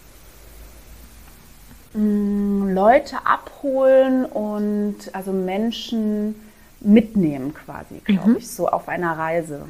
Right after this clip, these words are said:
Speaker 2: Mhm. Vielen Dank. Dann Frage Nummer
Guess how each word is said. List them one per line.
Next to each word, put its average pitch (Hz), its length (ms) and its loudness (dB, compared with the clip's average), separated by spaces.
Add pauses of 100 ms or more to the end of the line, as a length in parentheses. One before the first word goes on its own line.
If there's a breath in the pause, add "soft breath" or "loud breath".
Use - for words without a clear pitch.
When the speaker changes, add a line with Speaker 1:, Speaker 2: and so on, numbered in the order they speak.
(160)
Speaker 2:
Mhm. 220 260 2 (1080 loud breath)
Vielen 196 260 2
Dank. 180 360 0
Dann 208 200 2
Frage 196 300 -2
Nummer 190 180 2